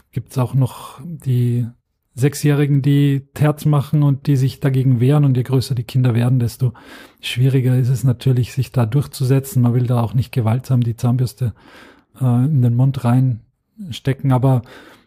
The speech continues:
man muss vom ersten Zahn an damit beginnen und, und den schon mal gut putzen, um da die Grundlage zu schaffen. Und wenn man das versäumt und das einreißen lässt, dass eben nicht gut geputzt wird, dann, das haben wir alle schon gesehen,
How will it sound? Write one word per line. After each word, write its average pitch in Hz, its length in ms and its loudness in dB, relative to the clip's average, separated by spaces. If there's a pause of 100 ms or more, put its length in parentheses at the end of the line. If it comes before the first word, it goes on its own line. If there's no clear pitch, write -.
(140)
man 135 140 4
muss 165 240 2
vom 147 180 0
ersten 143 380 0
Zahn 127 300 2
an 127 300 0
damit 120 360 -2
beginnen 123 500 2
und, 110 320 -4
und 120 460 -6
den 117 220 0
schon 117 180 -2
mal 110 400 0 (360)
gut 147 240 -2
putzen, 139 540 -2 (200)
um 127 140 -2
da 120 140 2
die 113 100 -2
Grundlage 123 640 -2
zu - 120 -8
schaffen. 123 520 -4 (600)
Und 120 140 0
wenn 127 100 4
man 131 140 2
das 139 180 0
versäumt 131 640 0 (520)
und 131 200 0
das 123 200 -2
einreißen 131 540 0
lässt, 127 360 -2
dass 117 120 -6
eben 123 160 -2
nicht 131 220 0
gut - 180 -8
geputzt - 380 -6
wird, 113 240 -4
dann, 113 560 0
das - 240 -4
haben 123 140 2
wir 127 100 0
alle 127 180 0
schon 120 220 -2
gesehen, 117 540 0